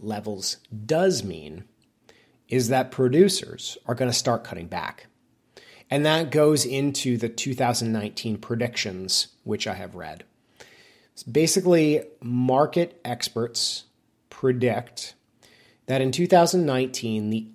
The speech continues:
average commodity coffee price is going to rise. So the average throughout the year of two thousand nineteen is expected to be at one dollar and twenty-four cents a pound,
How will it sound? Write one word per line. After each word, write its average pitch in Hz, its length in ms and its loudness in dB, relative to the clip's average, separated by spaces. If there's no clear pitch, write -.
average 139 680 0
commodity 123 480 0
coffee 113 320 -2
price 104 340 -4
is 117 160 -8
going 107 300 -4
to 98 540 -8
rise. 87 440 -10
So - 320 -12
the 98 240 -12
average 147 720 -2
throughout 123 420 0
the 147 60 -4
year 131 140 2
of 117 80 -2
two 127 100 -2
thousand 120 260 -2
nineteen 123 580 -2
is 156 140 -2
expected 123 560 -2
to 117 80 -6
be 120 180 2
at 120 200 0
one 120 340 -2
dollar 120 360 0
and 113 120 -2
twenty-four 101 560 -6
cents - 260 -8
a - 40 -8
pound, 117 400 -2